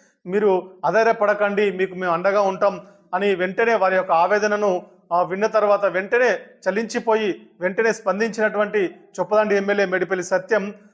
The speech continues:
ఆ, తన వ్యక్తిగతంగా, ఆ, లక్ష రూపాయలను మీకు అందిస్తానని, ఆ, ప్రకటించడం జరిగింది, వారికి ఒక హామీ ఇవ్వడం జరిగింది. అదేవిధంగా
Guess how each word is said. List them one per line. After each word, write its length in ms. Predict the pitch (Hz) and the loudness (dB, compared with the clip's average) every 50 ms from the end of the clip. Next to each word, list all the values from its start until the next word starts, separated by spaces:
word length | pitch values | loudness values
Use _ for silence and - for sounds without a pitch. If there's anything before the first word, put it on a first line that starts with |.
| _ _ - | _ _ -2
ఆ, 100 | 170 180 | -2 -2
తన 200 | 175 - 190 190 | 0 0 0 0
వ్యక్తిగతంగా, 1040 | 196 180 185 185 - 247 220 240 233 240 226 226 226 233 220 196 190 - - - - - - | 0 0 -2 -2 -2 0 0 0 2 2 0 2 4 4 4 4 2 0 -4 -12 -20 -10 -4
ఆ, 160 | 175 175 180 | 0 0 2
లక్ష 280 | 180 185 185 - - 233 | 2 0 -2 -2 0 2
రూపాయలను 500 | 226 220 226 220 220 226 226 226 226 226 | 2 2 2 2 2 2 2 2 2 0
మీకు 340 | 214 214 214 214 214 202 185 | 0 -2 0 2 2 2 2
అందిస్తానని, 920 | 180 190 202 214 208 208 226 208 202 196 196 190 202 214 196 180 - - - _ _ - | 2 0 -4 -6 -4 0 0 0 2 0 0 -2 -2 -4 -4 -6 -8 -12 -20 _ _ -6
ఆ, 140 | 165 170 175 | -2 -2 -2
ప్రకటించడం 800 | 170 170 - - _ - 185 175 196 185 196 190 - 196 196 190 | -2 -4 -8 -16 _ -4 -2 -2 0 -2 -2 -2 0 0 0 2
జరిగింది, 440 | 175 185 180 185 196 208 214 214 254 | 2 0 0 0 -2 -4 -2 -2 0
వారికి 280 | 202 202 190 185 190 185 | 0 2 0 0 -2 -2
ఒక 100 | 165 175 | -2 -2
హామీ 320 | 151 165 175 190 196 196 | 0 2 0 0 0 -2
ఇవ్వడం 280 | 196 180 190 196 196 180 | -2 0 0 0 0 0
జరిగింది. 440 | 190 190 190 190 214 220 - - 220 - - _ _ _ _ - | -2 -2 -2 -4 -6 -8 -8 -10 -12 -14 -20 _ _ _ _ -6
అదేవిధంగా 880 | 175 185 240 240 247 240 247 247 240 240 254 233 208 208 214 214 - | 0 2 4 4 4 4 2 2 2 4 4 4 4 4 2 -2 -10